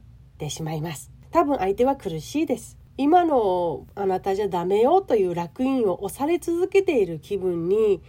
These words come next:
なってしまうと思います。相手の何かがゴールなら、もうそれは自分の範囲を超えて設定してしまっているゴールなので、策も一手も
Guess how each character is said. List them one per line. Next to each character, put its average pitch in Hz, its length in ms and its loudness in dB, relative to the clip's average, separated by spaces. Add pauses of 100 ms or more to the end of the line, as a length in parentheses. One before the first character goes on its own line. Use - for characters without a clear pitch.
(240)
な 185 100 -4
っ 185 40 -10
て - 140 -10
し 160 140 -8
ま 160 120 -4
う 214 40 -6
と 214 100 -6
思 165 100 -6
い 147 60 -6
ま 143 140 -10
す。 - 180 -20 (180)
相 202 220 -4
手 226 140 0
の 233 120 2
何 202 320 0
か 240 140 0
が 165 140 -4
ゴ 220 280 4
ー 202 40 0
ル 165 220 -4 (340)
な 165 120 -8
ら、 220 300 -2 (140)
も 339 80 0
う - 20 2
そ 247 120 0
れ 214 80 2
は 208 340 0
自 185 300 -6
分 233 260 -2
の 302 100 -2
範 185 360 -4
囲 165 40 -6
を 156 240 -8
超 240 160 2
え 240 120 2
て 294 220 -6
設 202 220 -4
定 202 220 -2
し - 60 -10
て 381 100 -6
し - 100 -10
ま 160 120 -4
っ 147 40 -10
て 143 160 -12
い 160 40 -4
る 160 80 -8
ゴ 190 180 4
ー 180 40 -4
ル 170 80 -6
な 151 120 -6
の 139 160 -8
で、 180 320 -4 (160)
策 202 420 -6
も 151 200 -6 (120)
一 226 140 -6
手 - 240 -6
も 147 180 -8